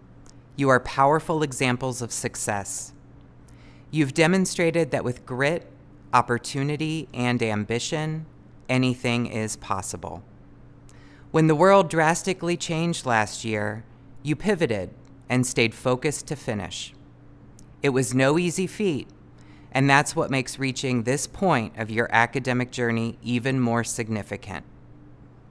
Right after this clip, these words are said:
As you move your tassel from student to a graduate of the class of twenty twenty-one, you also move into the Wayne State alumni community,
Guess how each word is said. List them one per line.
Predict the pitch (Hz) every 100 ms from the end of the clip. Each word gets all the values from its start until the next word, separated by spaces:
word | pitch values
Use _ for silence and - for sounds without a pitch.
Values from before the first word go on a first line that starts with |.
| - - - - - - -
As | 160 139
you | 175
move | 185 196 196
your | 202
tassel | 190 160 147 165 151
from | - 135
student | 131 - 143 143 170 185 - - - -
to | 143
a | 123
graduate | 117 117 123 135 139 156 156
of | 147
the | 120
class | - - 120 127 147 123
of | -
twenty | - 123 123 131
twenty-one, | - 127 123 123 110 117 120 147 170 - - - - -
you | 147 135
also | 147 175 - 202 185
move | 170 151 143 135
into | 131 131 135
the | 123
Wayne | 120 123 123
State | 131 - 123 120
alumni | 117 117 113 110 110 107
community, | 107 117 110 104 98 90 87